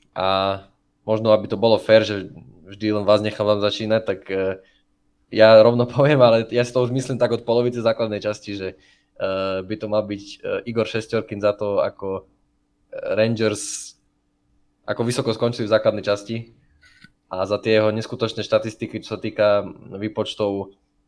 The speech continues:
tých očakávaných chytených gólov a vlastne bolo, tie analytické štatistiky jednoznačne hovorili, že nebyť jeho, tak Rangers asi budú do posledných chvíľ bojovať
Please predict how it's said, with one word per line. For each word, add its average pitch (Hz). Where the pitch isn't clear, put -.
tých -
očakávaných 107
chytených 101
gólov 104
a 101
vlastne 104
bolo, 113
tie 113
analytické 117
štatistiky 113
jednoznačne 107
hovorili, 98
že 92
nebyť 101
jeho, 110
tak -
Rangers 104
asi 104
budú 104
do 104
posledných 104
chvíľ 107
bojovať 101